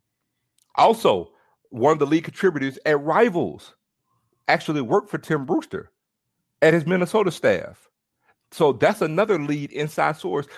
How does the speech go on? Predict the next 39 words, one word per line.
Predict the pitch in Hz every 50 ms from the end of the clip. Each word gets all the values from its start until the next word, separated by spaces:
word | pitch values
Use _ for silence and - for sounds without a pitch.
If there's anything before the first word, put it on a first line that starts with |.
| - -
to | - -
not | 123 135 156 170 196
only | 202 180 165
twenty-four, | - - 175 156 156 - - - - - 120 120 _
twenty-four | - - 160 147 139 - 123 120
seven | - 139 117 113
Sports, | 113 - - 196 - - - - _ _ - - -
but | 113 120 -
to | 156 -
also | - 117 139 151 - - 165 156
Rivals. | 147 170 196 262 247 151 113 82 - 107 - - _ _ _ _ _ _ _ _ _ _ _ _ _ _ _ _ -
No | 120 160 190
other | 202 180 185
F | - 190 185
C | - 196 175 175
S | 180
school | - - 170 165
can | - 165 156
say | - 208 190
that, | 147 104 85 76 - _ _ _ _
but | - 117 113
J | 123 147 143
S | 139 139 -
U | 165
can. | - - 127 92 80 73 73 - _ _ _ _ _ _ _ _ _ _ _ - -
So | - 185 165
again, | 151 - - 214 208 175 -
I | -
don't | 196 208 170
want | 170 202 247
this | 196 160
to | 147 143
go | 139 147 147
over | 139 123 113
everyone's | 110 131 120 113 104 113 107 101 -
head. | - 185 160 135 113 - _ _ _
This | - - 214 -
is | 220 185
how | - 185 165 156 147 135 117 101 -